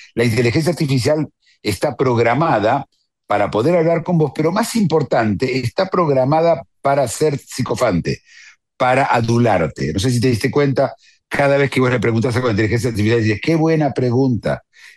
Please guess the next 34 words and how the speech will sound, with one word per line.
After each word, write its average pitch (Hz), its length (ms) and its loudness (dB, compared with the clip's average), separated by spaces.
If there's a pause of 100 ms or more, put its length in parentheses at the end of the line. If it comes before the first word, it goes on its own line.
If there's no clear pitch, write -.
(160)
qué 156 180 2
buen 147 300 4
ejemplo". 87 680 -2 (560)
Y 120 120 2
me 151 120 2
hace 190 240 0
acordar 190 480 2
a 131 80 0
cuando 110 220 0
vas 135 160 -2
a 117 60 -2
comprar 123 260 0
un 117 140 0
electrodoméstico, 104 920 0
o 80 40 -2
vas 87 200 -2
a 85 60 -2
comprar 87 260 0
un 82 120 0
refrigerador 87 680 0
o 92 60 2
un 82 120 0
televisor, 87 580 0 (800)
y, 95 280 2 (280)
y 90 40 2
entras 101 320 0
a 104 40 0
un 95 100 0
negocio 117 460 0
donde 92 140 2
está 101 120 0
ahí 101 140 0
un 98 100 0
vendedor, 110 540 0